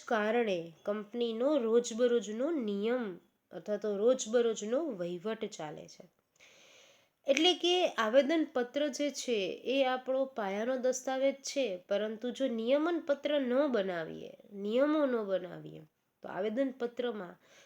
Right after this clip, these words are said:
જે નક્કી કરેલા ધ્યેય છે ને, તે પૂરા કરવા અઘરા પડી જાય. અને એટલા જ માટે જે નિયમન પત્ર છે, એ નિયમન પત્ર સેક્રેટરીની સાથે સંચાલક મંડળ, ઓડિટર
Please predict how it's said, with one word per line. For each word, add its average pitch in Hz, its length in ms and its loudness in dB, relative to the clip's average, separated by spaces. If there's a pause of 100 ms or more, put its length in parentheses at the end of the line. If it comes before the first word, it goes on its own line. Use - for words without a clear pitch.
(140)
જે 254 120 6
નક્કી 208 400 -2
કરેલા 262 380 0
ધ્યેય 208 460 -2
છે 202 240 -8
ને, 208 280 -10 (320)
તે 214 100 -6
પૂરા 214 480 -2
કરવા 208 560 -4 (180)
અઘરા 190 420 -6
પડી 175 400 -2
જાય. 147 300 -18 (1500)
અને 269 160 4
એટલા 277 420 4
જ - 180 -2
માટે 240 400 2
જે 269 180 0
નિયમન 254 600 2
પત્ર 240 440 -2
છે, 202 440 -8
એ 214 140 -4
નિયમન 247 580 0
પત્ર 196 640 -4 (120)
સેક્રેટરીની 247 1000 0
સાથે 190 500 -6
સંચાલક 226 720 -2
મંડળ, 175 380 -6 (180)
ઓડિટર 196 680 -4